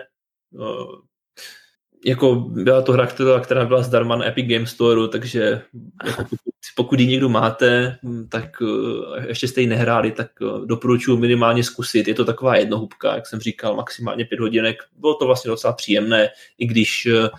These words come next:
eh, nějakým způsobem to asi nevynikalo nad, nad nějakou jako jinou produkcí, ale bylo to fajn. Takže to je Lifeless Planet a, eh, potom jsem ještě viděl, eh, jeden film, o kterém bych tady chtěl něco říct.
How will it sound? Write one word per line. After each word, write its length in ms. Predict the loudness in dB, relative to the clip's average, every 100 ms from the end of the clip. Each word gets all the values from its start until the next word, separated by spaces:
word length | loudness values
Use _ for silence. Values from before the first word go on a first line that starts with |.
| _ _ _ -8
eh, 540 | -2 0 0 -2 -8
nějakým 420 | -2 0 2 0 0
způsobem 720 | -4 -10 -4 0 0 0 -6 -10 -16 -20 _ _ _
to 100 | -4
asi 180 | -4 0
nevynikalo 720 | 2 4 2 2 2 2 -2 -4
nad, 160 | -6 -6
nad 140 | -8 -4
nějakou 300 | -4 -2 -2
jako 180 | 2 2
jinou 220 | 2 0
produkcí, 520 | -2 -4 -6 -6 -2
ale 240 | 2 2 0
bylo 140 | -2
to 80 | -2
fajn. 320 | 0 -2 -2 -12 _ -20 -20 _ -6
Takže 200 | -2 0
to 100 | 4
je 60 |
Lifeless 400 | 4 2 0 -6
Planet 360 | -2 0 2 0 -4 -8
a, 420 | -2 2 2 0 -2
eh, 260 | -2 -2 -4
potom 280 | -6 -6 -6
jsem 160 | -6 -8
ještě 220 | -6 -6
viděl, 580 | -4 2 2 2 0 -4
eh, 220 | -10 -10 -2
jeden 240 | 0 0
film, 360 | 2 4 4 4
o 80 | -4
kterém 340 | -6 -4 0
bych 120 | 0
tady 180 | 0 -2
chtěl 240 | 0 0
něco 240 | 0 -2 -2
říct. 340 | -2 -4 -8